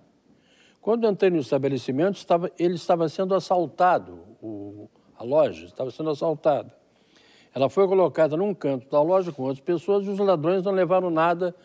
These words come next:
daquelas pessoas que estavam ali. Na saída, foram até o nosso carro,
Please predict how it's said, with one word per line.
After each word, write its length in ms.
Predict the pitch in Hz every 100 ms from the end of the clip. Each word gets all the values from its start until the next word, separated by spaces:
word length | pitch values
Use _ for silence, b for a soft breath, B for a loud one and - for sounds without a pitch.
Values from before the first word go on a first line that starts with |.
| b b
daquelas 340 | 135 127 165 -
pessoas 420 | 156 - 170 151
que 80 | -
estavam 380 | - 151 160
ali. 300 | 151 120 85 - _ _ _ _ _ B B B B
Na 220 | 175 202 226
saída, 640 | - 214 175 185 190 208
foram 380 | - 175 190 175
até 260 | 147 -
o 100 | 127
nosso 280 | 123 120 -
carro, 440 | - 160 196 214